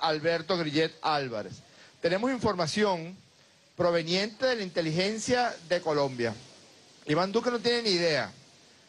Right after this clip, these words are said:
del nivel de información que recibimos directamente de su escritorio, directamente de la cercanía del presidente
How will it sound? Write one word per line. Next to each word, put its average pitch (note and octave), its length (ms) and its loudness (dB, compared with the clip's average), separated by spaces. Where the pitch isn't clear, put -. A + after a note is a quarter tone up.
del F3+ 680 0
nivel F#3 420 0
de A3+ 80 -4
información F3+ 540 0
que A3 180 0
recibimos G3 680 0
directamente A3+ 880 0
de F#3+ 140 2
su F3 120 0
escritorio, C3 600 -2
directamente B3 1000 0
de G3+ 200 0
la G#3+ 140 0
cercanía G#3 760 0
del F#3 200 0
presidente F#3 960 0